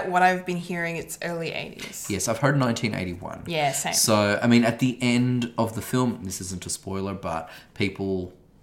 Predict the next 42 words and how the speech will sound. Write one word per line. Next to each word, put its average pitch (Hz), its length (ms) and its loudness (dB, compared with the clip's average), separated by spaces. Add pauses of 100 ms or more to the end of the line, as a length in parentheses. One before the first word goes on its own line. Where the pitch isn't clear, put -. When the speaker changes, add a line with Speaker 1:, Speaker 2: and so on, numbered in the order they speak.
(380)
Speaker 2:
we 90 140 -4
see 95 380 -2
exit 92 380 -6
a 92 40 -8
cinema, 90 580 -2 (360)
and 90 280 -6
one 98 140 -2
of 95 80 -2
the 92 80 -8
films 90 540 -8
is 92 260 -10
Zorro 85 480 -6
the 82 60 -8
Gay 76 240 -10
Blade, 87 360 -12
which 85 120 -10
is 95 60 -2
actually 92 220 0
a 87 40 0
Speaker 1:
Mm. 87 40 0
Speaker 2:
movie 82 200 -2
that 76 120 -8
I 78 120 -6 (100)
own. - 160 -12 (160)
<laughs> 190 160 -4
Speaker 1:
Oh, 233 680 12
Speaker 2:
Yeah, 180 180 8
Speaker 1:
cool. 202 100 6
Speaker 2:
which 175 100 2
is - 100 2
a 196 40 4
comedy. 87 440 -4 (160)
Speaker 1:
Yeah. 92 520 4
Speaker 2:
Um, - 200 -6
yeah, 87 240 -4
with, 82 320 -6
uh, 85 120 -6
George 82 280 -8
Hamilton. 85 420 -8 (500)
Speaker 1:
Oh, 226 240 2
cool. 185 220 -2
Speaker 2:
Yeah, 92 360 4